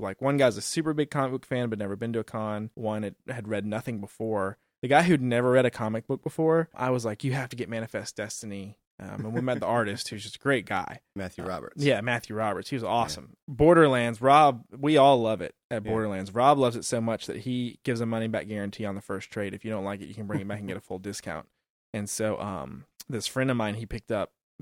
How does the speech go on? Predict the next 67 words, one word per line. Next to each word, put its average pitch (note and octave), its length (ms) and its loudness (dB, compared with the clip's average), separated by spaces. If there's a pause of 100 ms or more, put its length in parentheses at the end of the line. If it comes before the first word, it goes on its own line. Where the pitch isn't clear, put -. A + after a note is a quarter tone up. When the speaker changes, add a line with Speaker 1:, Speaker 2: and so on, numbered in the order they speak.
(100)
Speaker 1:
uh, - 260 -14 (220)
Speaker 2:
He F3+ 100 4
doesn't D3 240 4
Speaker 1:
Manifest A#2+ 40 2
Speaker 2:
do B2+ 100 4
that B2 60 6
for - 0 -
a A2+ 120 6
Speaker 1:
Destiny. G#2 120 2
Speaker 2:
lot G2 140 4
of E2 60 -4
books G2 280 -2
either. E2 240 -4
Rob C3 100 2
Speaker 1:
No, D3 200 8
Speaker 2:
does - 140 -4
Speaker 1:
I - 60 0
don't D#3 100 10
Speaker 2:
not - 0 -
Speaker 1:
think F3+ 100 6
he D#3 60 2
Speaker 2:
do D3 40 2
Speaker 1:
does C#3 140 2
it - 20 -4
Speaker 2:
that. A2 60 -2
Speaker 1:
for F#2+ 80 -4
any C#3+ 240 2
book. G#2 200 -4
Speaker 2:
<laughs> - 0 -
Speaker 1:
I D#3 60 4
don't C#3+ 140 6
Speaker 2:
Yeah, F3 60 8
Speaker 1:
think F3 140 6
he's E3+ 120 6
done D#3 140 4
it D3+ 40 8
for D3+ 100 8
Speaker 2:
yeah, C#3+ 120 8
Speaker 1:
any D#3+ 100 6
Speaker 2:
I've C#3+ 60 2
never C#3+ 160 8
Speaker 1:
book. A2 80 6
Speaker 2:
heard C#3 140 6
of, A#2+ 180 -2
except A#2 340 0
for G#2+ 100 0
that G#2 160 2
one G2+ 100 0
book, G2 80 -4
Speaker 1:
Uh, A#2+ 220 4
Speaker 2:
yeah. F#2+ 140 -2
Speaker 1:
yeah, B2+ 240 6
that's B2 260 4
it. C3 280 4
And B2 160 2
it's, A#2+ 220 0
it's, C#3+ 200 -2
he's C3 240 0
nice, C#3+ 260 4
not B2+ 140 -2
like C#3 160 2
it's C#3+ 160 2
his C3 180 4
thing. C3 320 6
Speaker 2:
<laughs> - 180 2
Speaker 1:
It's - 140 -2
like, B2+ 280 4